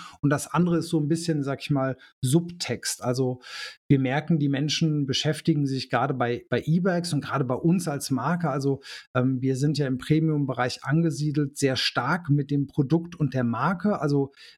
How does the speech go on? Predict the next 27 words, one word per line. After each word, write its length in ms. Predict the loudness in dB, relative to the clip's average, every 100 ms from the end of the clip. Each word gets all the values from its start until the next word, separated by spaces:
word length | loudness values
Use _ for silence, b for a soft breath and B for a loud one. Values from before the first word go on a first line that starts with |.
| _ -10
wer 1000 | -8 -10 -16 2 4 4 2 0 -2 -8 _ _ -14
fünf, 380 | 2 4 4 -2
sechs, 400 | -2 -2 -2 -2
siebentausend 800 | 0 2 0 -2 0 0 0 -2
Euro 320 | 0 0 0
für 180 | -2 -4
ein 140 | -2
E-Bike 680 | -2 -2 0 0 -2 -6 -12 -2
investiert, 800 | 0 2 -2 0 2 2 -2 -2
der 80 | 0
möchte 320 | 0 -2 -4
auch 140 | -2
gerne 300 | 0 0 0
wissen, 420 | -2 0 -2 -2 B -8 0
wer, 160 | 0 0
was 200 | -2 0
ist 220 | -2 0
denn 100 | 2
das 180 | 2 -2
für 120 | -2
eine 200 | 0 0
Marke 400 | 0 0 0 0
und 420 | -2 0 -2 -2 -8 _ -20 -4
was 280 | 0 0 2
machen 280 | 0 0 0
die 140 | 0
denn, 360 | 0 0 -2